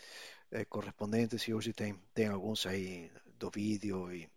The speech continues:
e outros, tá? Então, só, só ver por lá. Então, esos vídeos e outros arquivos para download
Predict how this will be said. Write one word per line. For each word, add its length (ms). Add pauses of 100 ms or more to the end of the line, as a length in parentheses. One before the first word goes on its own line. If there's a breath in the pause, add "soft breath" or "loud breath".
e 160
outros, 500
tá? 240
Então, 420
só, 280
só 180
ver 180
por 160
lá. 140 (2250 loud breath)
Então, 720
esos 220
vídeos 380
e 220
outros 320
arquivos 340
para 200
download 460